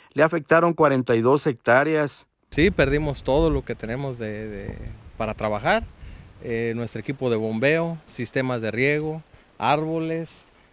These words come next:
Speaker 2: parte de ganado. Este,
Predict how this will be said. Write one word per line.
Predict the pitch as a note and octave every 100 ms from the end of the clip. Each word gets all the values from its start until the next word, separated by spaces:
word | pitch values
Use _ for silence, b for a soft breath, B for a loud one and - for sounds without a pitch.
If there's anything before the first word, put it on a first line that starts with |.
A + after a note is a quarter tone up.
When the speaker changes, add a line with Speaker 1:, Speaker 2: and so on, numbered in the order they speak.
| _ _
Speaker 2:
parte | B2+ C#3 C#3+
de | B2+ A2+
ganado. | G#2+ A#2+ D#3+ F3+ F3+ D#3 _ _ _ _
Este, | A2+ G#2+ - - G#2 G#2